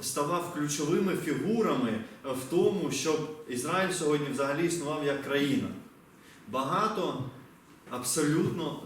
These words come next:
навіть невіруючих, багато неєвреїв стало сильною допомогою в цьому. І це одне із краплин відновлення, е, і втілення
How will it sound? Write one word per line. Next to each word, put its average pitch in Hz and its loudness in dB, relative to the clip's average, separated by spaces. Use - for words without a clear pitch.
навіть 151 0
невіруючих, 131 0
багато 151 -2
неєвреїв 127 0
стало 139 -2
сильною 180 2
допомогою 151 0
в - -10
цьому. 95 -4
І 131 -6
це 170 2
одне 170 0
із 170 0
краплин 165 0
відновлення, 139 -2
е, 117 2
і 127 2
втілення 175 0